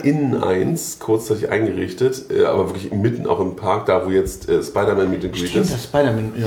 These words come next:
Speaker 2: an der, hinter Snagit, das Park.
Speaker 1: Ja, genau. Und, äh, das haben sie aber dann immer wieder aufgegeben.
Speaker 2: Naja, das ist jetzt ja Spider-Man Meet
Speaker 1: Ja.
Speaker 2: and Greet. Naja, die sind halt die letzten zwei Schalter und da haben sie jetzt so eine Logitech-Webcam und machen ein Foto durch die Scheibe vor irgendeinem Hintergrund. Vor,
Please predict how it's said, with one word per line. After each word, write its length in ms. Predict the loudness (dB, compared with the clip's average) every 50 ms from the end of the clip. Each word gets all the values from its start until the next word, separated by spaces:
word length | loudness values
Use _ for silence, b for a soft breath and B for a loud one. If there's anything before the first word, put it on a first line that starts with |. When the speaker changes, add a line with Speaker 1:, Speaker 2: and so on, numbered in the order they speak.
| -2 -2
Speaker 2:
an 80 | -2 -4
der, 60 | -2
hinter 200 | -2 -2 -2 -2
Snagit, 320 | -4 -4 -10 -8 -8 -8
das 100 | -10 -12
Park. 200 | -6 -4 -4 -2 2 4
Speaker 1:
Ja, 220 | 4 4 4 4
genau. 400 | 2 2 4 4 4 4 2 0 -2 -8 -8
Und, 420 | 0 2 2 2 2 0 -6 -2 0
äh, 260 | 2 4 4 2 2 0
das 160 | -2 -2 0
haben 100 | 0 2
sie 60 | 2
aber 80 | 4 4 4
dann 60 | 4
immer 180 | 4 2 2 2
wieder 160 | 2 0 0
aufgegeben. 580 | 0 -2 -2 -4 -12 -14 -8 -8 -6 -4 -4 -6 -4
Speaker 2:
Naja, 200 | -4 -2 0 0 0
das 120 | -2 -2 -4
ist 140 | -6 -8 -4
jetzt 100 | -4 -4
ja 60 | -4 -4 -6 -6 -8 -12 -16 -20 -14
Spider-Man 420 | -6 -4 -4 -2 -2 -4 -4 -4
Meet 100 | 0 2 2
Speaker 1:
Ja. 60 | 2
Speaker 2:
and 80 | 2 0 -6 -6
Greet. 100 | -10 -12 -16 -20 -10
Naja, 200 | -2 0 2 2 2
die 80 | 2
sind 240 | 2 2 0 2 2
halt 140 | 2 2 4
die 40 | 4
letzten 280 | 2 2 0 -2 -8 -4
zwei 200 | -2 0 0 2
Schalter 420 | 2 2 2 2 2 0 -4 -4 -6 -2
und 280 | -2 -2 -2 -2 -2 -2
da 200 | -2 -2 -2 -6 -10 -10 -6 -4 -4 -4 -2
haben 160 | -4 -6 -4
sie 80 | 0 0
jetzt 100 | 0 2
so 60 | 2
eine 100 | 2 2
Logitech-Webcam 840 | 4 4 4 2 2 2 2 0 2 0 -2 -2 0 0 0 0 0
und 260 | 0 -2 -2 -4 -6 -10 -12 -12 -12 B B B B B B B B B -12 -2
machen 220 | 0 2 2 4 2 2
ein 40 |
Foto 320 | 2 2 2 2 4 2 2
durch 240 | 2 4 2 2 2
die 140 | 0 -4
Scheibe 580 | -2 0 0 2 2 2 4 2 2 0 0 -6 -10
vor 360 | -10 0 4 4 4 4 2
irgendeinem 520 | 0 0 0 0 -2 -2 -2 -4 -6 -10 -8 -6
Hintergrund. 720 | -4 -2 0 0 -2 -2 -2 -4 -4 -4 -4 -6 -10 -14 -20 -20 -20 _ _ -12
Vor, 320 | -8 -4 -4 -4 -4 -4